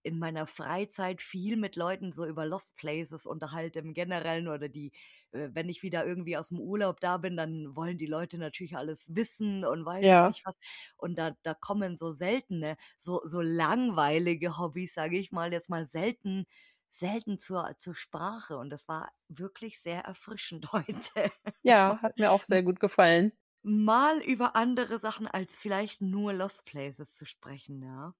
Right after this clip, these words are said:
Speaker 2: Ja, ist
Speaker 1: Das
Speaker 2: doch auch
Speaker 1: war
Speaker 2: schön.
Speaker 1: ganz toll. Ja, und ich habe, ich, ich finde auch, wie gesagt, ähm, ganz toll, dass dein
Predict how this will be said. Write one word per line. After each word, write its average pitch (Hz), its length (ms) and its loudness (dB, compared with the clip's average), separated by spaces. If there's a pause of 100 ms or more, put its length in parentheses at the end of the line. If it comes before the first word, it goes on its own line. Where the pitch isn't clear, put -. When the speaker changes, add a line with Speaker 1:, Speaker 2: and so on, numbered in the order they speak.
(120)
Speaker 2:
Ja, 233 140 10
ist - 120 -2
Speaker 1:
Das - 0 -
Speaker 2:
doch - 80 0
auch 175 140 4
Speaker 1:
war - 20 -8
Speaker 2:
schön. 175 360 4
Speaker 1:
ganz 214 380 -6
toll. 185 320 -10 (380)
Ja, 220 280 -4
und 165 160 -6
ich 160 100 -12
habe, 185 140 -2 (340)
ich, - 220 -8
ich - 380 -10
finde 202 500 -4
auch, 165 140 -4
wie 185 80 -6
gesagt, 160 320 -6
ähm, 147 400 -6 (520)
ganz 185 320 -4
toll, 175 220 -4
dass 170 260 -6
dein 151 360 -6